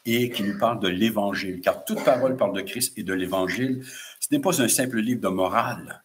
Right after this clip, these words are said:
Le Jonas, c'est pas juste l'idée de ne pas être gentil avec Dieu. Si vous n'êtes pas gentil avec Dieu, Dieu,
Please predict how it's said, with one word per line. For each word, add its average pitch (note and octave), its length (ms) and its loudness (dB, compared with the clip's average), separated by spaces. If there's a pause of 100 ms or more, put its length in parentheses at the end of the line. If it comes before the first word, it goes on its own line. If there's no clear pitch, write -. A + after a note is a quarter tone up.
(140)
Le F#2 140 -12 (100)
Jonas, G#2 380 2
c'est - 180 -4
pas A2+ 100 -2
juste B2 240 -4
l'idée G#2 240 -2
de A#2 120 0
ne G2 40 -4
pas G2+ 160 -8
être G2+ 80 -4
gentil G2+ 300 -2
avec F#2 200 -2
Dieu. A2 300 0
Si G#2+ 300 -12
vous F#2+ 80 -6
n'êtes G#2 120 -2
pas G#2+ 120 -4
gentil G#2 300 -2
avec F#2+ 180 -2
Dieu, A2+ 200 -2
Dieu, G2 280 -6